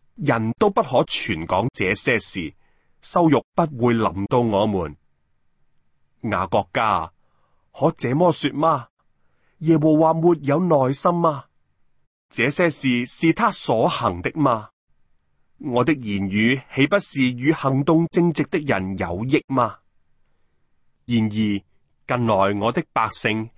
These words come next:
興起如仇敵，你們剝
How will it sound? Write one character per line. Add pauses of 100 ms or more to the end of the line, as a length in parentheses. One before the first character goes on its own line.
興
起
如
仇
敵， (680)
你
們
剝